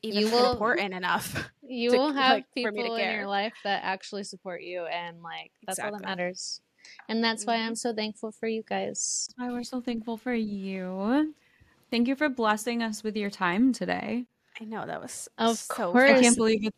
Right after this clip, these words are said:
Speaker 3: been an hour and twenty minutes. Like,
Speaker 1: Yeah.
Speaker 3: time
Speaker 2: I,
Speaker 3: flies when
Speaker 2: I
Speaker 3: you're
Speaker 1: I was
Speaker 3: having
Speaker 1: like,
Speaker 3: a
Speaker 1: "Wait, we should dive
Speaker 3: blast.
Speaker 1: into a, like, all our zodiacs and, like,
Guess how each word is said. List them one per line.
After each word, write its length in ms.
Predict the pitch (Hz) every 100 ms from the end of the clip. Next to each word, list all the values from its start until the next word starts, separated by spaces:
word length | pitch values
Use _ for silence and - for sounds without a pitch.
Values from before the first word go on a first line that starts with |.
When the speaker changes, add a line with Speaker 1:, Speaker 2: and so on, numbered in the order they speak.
| -
Speaker 3:
been 160 | 202
an 100 | 196
hour 420 | 202 180 196 202
and 280 | 196 196 190
twenty 340 | - - 220 196
minutes. 600 | 214 185 202 247 - -
Like, 160 | 220 214
Speaker 1:
Yeah. 200 | 277 220
Speaker 3:
time 60 | 247
Speaker 2:
I, 240 | 247 247
Speaker 3:
flies 760 | 247 247 320 311 247 226 240 254
when 140 | 269
Speaker 2:
I 60 | 254
Speaker 3:
you're 100 | 269
Speaker 1:
I 20 |
was 100 | 302
Speaker 3:
having 220 | 262 269
Speaker 1:
like, 40 | 254
Speaker 3:
a 40 |
Speaker 1:
"Wait, 160 | 294 285
we 80 | 285
should 220 | 285 285
dive 240 | 262 262
Speaker 3:
blast. 200 | 339 277
Speaker 1:
into 120 | 320
a, 40 | 277
like, 240 | 254 226 -
all 180 | 247
our 120 | 240 240
zodiacs 580 | 214 220 214 190 214 247
and, 100 | 220
like, 200 | 202